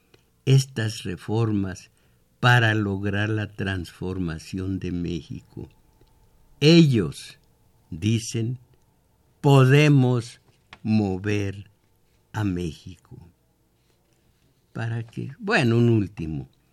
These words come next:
El mensaje es para todos, para los inversionistas, ¿no? Es nomás para ellos. Y el mensaje negativo contra López Obrador es para la gente.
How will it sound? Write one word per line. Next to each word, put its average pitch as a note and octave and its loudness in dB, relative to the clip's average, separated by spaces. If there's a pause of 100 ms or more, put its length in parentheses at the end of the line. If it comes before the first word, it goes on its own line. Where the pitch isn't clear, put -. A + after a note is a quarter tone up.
(360)
El A2+ 0
mensaje A2+ 0
es A2 -8
para F2+ -8
todos, A#2 -2 (460)
para G#2+ -2
los G2+ -4
inversionistas, G#2 -2 (160)
¿no? G2 -8 (160)
Es D3+ -2
nomás D3+ 2
para A2+ 2
ellos. G#2+ 2 (420)
Y A#2 4
el A2+ 4
mensaje A#2 0 (340)
negativo G2 -2 (260)
contra F2+ -6
López G2 -8
Obrador G2+ -4
es E2 -10
para F2 -8
la F2 -14
gente. A#2+ -10